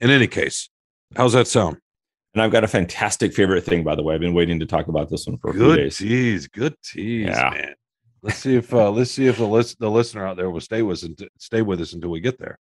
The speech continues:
Speaker 2: I can already hear you saying, "Let's keep this short," 'cause we've gone over, you know, talking about the,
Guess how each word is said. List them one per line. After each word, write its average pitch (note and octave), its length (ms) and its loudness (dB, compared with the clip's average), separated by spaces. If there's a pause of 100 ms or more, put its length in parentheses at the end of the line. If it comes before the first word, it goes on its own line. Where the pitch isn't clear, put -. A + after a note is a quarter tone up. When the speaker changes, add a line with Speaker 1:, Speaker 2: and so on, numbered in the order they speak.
(120)
Speaker 2:
I B2 40 2
can D#3 180 6
already E3+ 180 6
hear C3+ 120 8
you A#2+ 120 8
saying, G#2+ 220 6
"Let's A#2+ 180 6
keep C3+ 220 4
this A2 160 6
short," A2 300 4
'cause - 80 -12
we've G2+ 160 4
gone G#2+ 180 6
over, F#2+ 440 0 (100)
you F#2 160 -4
know, F2 120 2
talking G2+ 300 0
about F#2 260 0
the, E2+ 280 -2